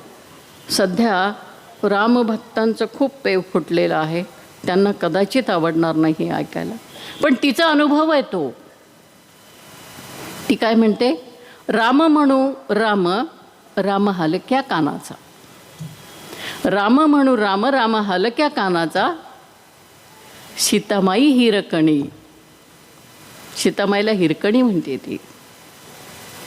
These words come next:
हे कशातून आलंय? कदाचित तिच्या नवऱ्याच्या संशयी स्वभावाने ती त्रस्त झालेली असावी आणि म्हणून कुठेतरी त्या रामाबद्दलची चीड अशी त्या ओवीमधून व्यक्त झाली.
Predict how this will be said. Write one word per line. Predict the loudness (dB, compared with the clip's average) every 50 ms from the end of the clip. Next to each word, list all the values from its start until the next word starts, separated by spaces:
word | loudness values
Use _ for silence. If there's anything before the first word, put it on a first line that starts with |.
| -16 -16 -16 -14 -14 -14 -12 -10 -8 -8 -4 -2
हे | 0 0
कशातून | 0 2 0 0 2 2 2 2 4 4 4
आलंय? | 4 4 2 2 2 0 -2 -4 -10 -20 -20 -20 -20 -20 -20 _ -20 -20 -20 -20 -20 _ -12 -4 -2
कदाचित | 0 2 2 2 2 2 2 0 -2 0 0
तिच्या | -2 0 2 2 2
नवऱ्याच्या | 2 2 2 2 2 2 2 2 0 0
संशयी | 0 0 0 0 2 2 2 2 2
स्वभावाने | 0 0 -2 -2 0 0 0 0 2 2 0 0
ती | 0 0 -2
त्रस्त | 0 0 -2 -2 -2 -4 -2 0 0
झालेली | 2 2 2 2 2 2 2 2 2
असावी | 0 0 -2 -4 -6 -8 -6 -6 -10 -10 -12 -16 -20 -20 -20 -20 -20 -20 _ _ _ _ _ _ -20 -20 -20 -20 -20 -20 -20 -20 -20 -20 -20 -20 -20 -18 -18 -18 -18 -16 -16 -16 -16 -14 -14 -12 -12 -12 -12 -10 -4 0
आणि | 2 4 4
म्हणून | 4 6 6 6 4 4 2
कुठेतरी | 0 -2 -4 0 2 2 2 2 0 0 0 -2 -4
त्या | -2 0 0 0 2 0 -2 -2 -6 -12 -12 -6 -2
रामाबद्दलची | -2 0 0 0 0 0 -2 -2 0 0 -2 -2 0 -4 -4
चीड | -4 0 2 2 2 2 2 -2
अशी | -8 -4 -2 -2 -2
त्या | 0 0 0 0 0 0 -2 -4 -6 -10 -20 -10 -2 0
ओवीमधून | 2 4 4 4 4 4 2 2 2 2 0 0 -2 -6 -14 -20 -20 -20 -18 -8 -4
व्यक्त | -4 -4 -4 -6 -10 -8
झाली. | -8 -8 -8 -10 -12 -14